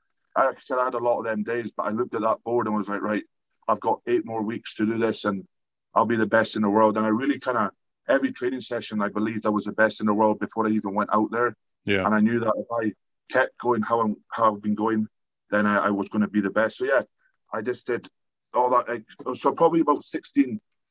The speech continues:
Speaker 1: weeks of proper kinda training
Speaker 2: Yeah.
Speaker 1: to help me get to the World's Strongest Man, and then the recovery and nutrition on top of that as well. So.
Speaker 2: Can I ask you, so you said you had a few coaches. How many coaches do you have? Like, and for what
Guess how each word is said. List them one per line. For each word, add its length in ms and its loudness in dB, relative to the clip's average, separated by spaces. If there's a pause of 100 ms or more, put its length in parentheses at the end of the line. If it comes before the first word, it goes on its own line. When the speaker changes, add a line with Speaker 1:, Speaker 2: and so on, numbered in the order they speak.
(400)
Speaker 1:
weeks 320 2
of 140 -6
proper 320 0
kinda 380 4 (280)
training 380 6
Speaker 2:
Yeah. 60 -6
Speaker 1:
to 200 -4
help 200 4
me 80 2
get 240 -2
to 80 -8
the 60 4
World's 200 6
Strongest 300 2
Man, 160 4
and 100 2
then 120 4
the 200 0 (320)
recovery 560 -2
and 160 -8 (220)
nutrition 440 -6
on 80 -4
top 200 0
of 60 -2
that 120 2
as 120 -2
well. 220 0 (140)
So. 80 -16
Speaker 2:
Can 120 4
I 100 6
ask 300 2
you, 260 2
so 140 -2
you 100 2
said 180 0
you 120 2
had 100 4
a 60 2
few 200 -4
coaches. 380 -4
How 160 -4
many 200 2
coaches 500 -4
do 100 -6
you 140 -2
have? 360 -8
Like, 200 -14
and 120 -14
for 140 -8
what 280 -6